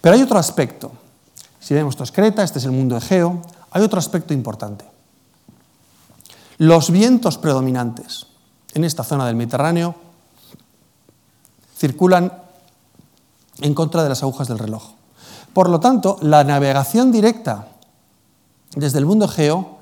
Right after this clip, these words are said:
se facilita por los vientos sobre la zona ori-, occidental del delta. Pero una vez en el delta, la navegación hacia los puertos de Siria-Palestina, esa misma circulación los facilita. Con lo cual,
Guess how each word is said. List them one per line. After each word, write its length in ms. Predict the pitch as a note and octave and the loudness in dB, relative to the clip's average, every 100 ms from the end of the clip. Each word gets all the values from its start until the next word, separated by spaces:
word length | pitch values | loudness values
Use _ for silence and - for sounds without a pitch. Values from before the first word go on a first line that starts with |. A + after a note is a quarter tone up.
| _ | _
se 220 | - - D3 | -8 -4 -2
facilita 520 | D3+ D#3 E3 E3+ - | -2 0 0 2 0
por 120 | F3 | 0
los 160 | D3 C#3 | -2 0
vientos 420 | D3+ C#3+ D#3 - - | -2 -2 -6 -8 -16
sobre 580 | - - - G#3+ G3+ G3 G3 - _ _ - | -10 -2 4 4 4 -4 -8 -18 _ _ -8
la 100 | B2+ | -4
zona 520 | E3 E3 D#3+ - - | -2 0 -2 -8 -4
ori-, 220 | D3 C#3 C3+ | -2 -2 -4
occidental 520 | B2+ C#3+ B2 C3 B2+ | -8 -6 -4 -4 -2
del 160 | A2+ | -4
delta. 360 | A2+ A2 - - - - - | -6 -10 -14 -20 -20 -18 0
Pero 260 | F3 E3 D3 | 4 6 6
una 260 | B3 B3+ | 6 6
vez 540 | G3 G3+ - - - - _ _ - | 4 2 -2 -12 -16 -20 _ _ 2
en 100 | G#3+ | 2
el 160 | C3+ | 2
delta, 560 | B2 A#2+ A#2+ C#3 D3 - _ | 0 -4 -4 -6 -6 -16 _
la 160 | C3+ C3 | -2 0
navegación 680 | B2+ B2 A#2 A#2 F3+ G3+ G3 - | 0 -2 -4 -2 0 0 -4 -6
hacia 340 | C#3+ - B2 | -6 -4 -4
los 200 | G#2+ A2 | -4 -8
puertos 460 | - F3 F3 D3 A2 | -6 0 0 0 -6
de 60 | A2+ | -6
Siria-Palestina, 760 | A#2 C#3+ B2 A#2 - C3 C#3 - - - | -4 -4 -4 -6 -6 -6 -6 -10 -20 -6
esa 240 | G3 - | -4 -2
misma 260 | D#3 E3 C#3 | 0 0 -2
circulación 580 | C3+ B2 A#2 G#2+ B2+ B2+ - | -4 -4 -6 -4 -8 -8 -12
los 160 | B2+ - | -12 -10
facilita. 520 | A2 - F#2 - - _ _ _ _ - - - - | -10 -12 -14 -18 -20 _ _ _ _ -20 -20 -20 -4
Con 140 | C3+ | 0
lo 100 | B2+ | 4
cual, 480 | F#3+ F3 G3+ - | 6 6 4 -6